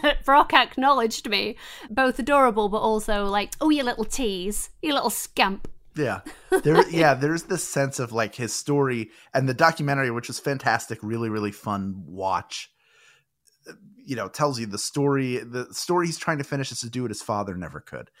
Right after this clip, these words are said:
Speaker 2: And that title, the lineage of that title
Speaker 1: Yes.
Speaker 2: sits with Roman Reigns. I don't care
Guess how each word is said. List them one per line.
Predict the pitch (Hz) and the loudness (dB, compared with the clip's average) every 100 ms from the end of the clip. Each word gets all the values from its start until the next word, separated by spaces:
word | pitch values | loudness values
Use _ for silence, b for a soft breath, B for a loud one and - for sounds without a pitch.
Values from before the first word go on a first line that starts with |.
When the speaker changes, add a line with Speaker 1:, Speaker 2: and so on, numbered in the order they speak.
| b b | b b
Speaker 2:
And | 117 117 | -4 0
that | 127 - | 0 0
title, | - 190 185 123 | 2 2 4 0
the | 123 117 | -2 -2
lineage | 117 156 175 143 123 120 - - | -2 -2 -2 -2 -4 -6 -10 -8
of | 110 113 | -6 -2
that | 117 - | -4 -2
title | - 151 143 98 98 | 0 2 2 -2 -6
Speaker 1:
Yes. | - - - - | -12 -20 -20 -12
Speaker 2:
sits | - - 135 - | -6 -2 -2 -4
with | 120 113 | -6 -4
Roman | 110 101 92 | -4 -4 -6
Reigns. | 90 78 - | -8 -10 -10
I | 82 | -6
don't | 120 - | -6 -8
care | - | -4